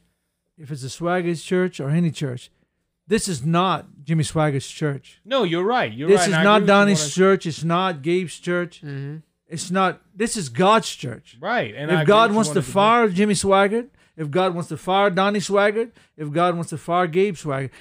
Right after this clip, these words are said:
Speaker 1: and as much as I
Speaker 2: Yeah.
Speaker 1: like those boys, I, they think wonderful ministers of God. I'm not knocking them. I'm making a point. It's that we've gotten to the point where it's not God's church in a lot of places.
Speaker 2: And that, that's why,
Speaker 1: And
Speaker 2: that's
Speaker 1: that's,
Speaker 2: why I come,
Speaker 1: that's the point I'm, I'm
Speaker 2: that's why I
Speaker 1: trying to
Speaker 2: come
Speaker 1: make.
Speaker 2: to the point of just saying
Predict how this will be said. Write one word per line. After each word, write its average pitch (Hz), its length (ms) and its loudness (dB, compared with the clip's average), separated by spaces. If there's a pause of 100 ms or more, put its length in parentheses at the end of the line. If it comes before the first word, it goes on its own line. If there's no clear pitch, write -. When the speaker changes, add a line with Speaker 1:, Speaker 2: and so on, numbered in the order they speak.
(120)
Speaker 1:
and 165 140 -4
as 175 140 0
much 208 200 2
as 233 120 -2
I 240 60 6
Speaker 2:
Yeah. - 20 6
Speaker 1:
like 226 180 4
those 190 160 4
boys, 156 240 2
I, 165 120 2
they 160 260 -2
think 165 260 0
wonderful 190 300 -2
ministers 196 240 -4
of 214 80 -6
God. 170 160 2
I'm 135 80 -4
not 170 160 0
knocking 190 400 2
them. 180 180 2 (260)
I'm 156 240 -8
making 202 260 0
a 160 40 -2
point. 185 420 -6 (380)
It's 160 220 -6
that 196 340 4
we've 170 180 2
gotten 214 260 4
to 214 40 0
the 202 80 2
point 202 380 -2
where 175 200 2
it's 160 300 -6
not 220 320 0
God's 160 320 0
church 147 280 -4
in 147 60 -8
a 143 60 -6
lot 143 140 -2
of 135 100 -10
places. 131 340 -10 (380)
Speaker 2:
And 131 220 -6
that, 139 160 -2
that's 143 200 -2
why, 151 180 2
Speaker 1:
And - 60 2
Speaker 2:
that's 151 120 2
Speaker 1:
that's, 196 280 2
Speaker 2:
why 160 60 -4
I - 40 -2
come, 196 60 4
Speaker 1:
that's 214 140 0
the 202 100 -2
point 196 280 -4
I'm, 170 60 -6
I'm - 20 -12
Speaker 2:
that's 139 240 -4
why 170 80 -2
I - 40 2
Speaker 1:
trying 156 100 -2
to - 40 0
Speaker 2:
come 151 120 0
Speaker 1:
make. 139 80 -12
Speaker 2:
to 151 80 -6
the 139 60 -6
point 151 360 -8
of 127 180 -12
just 127 280 -10
saying 151 480 -8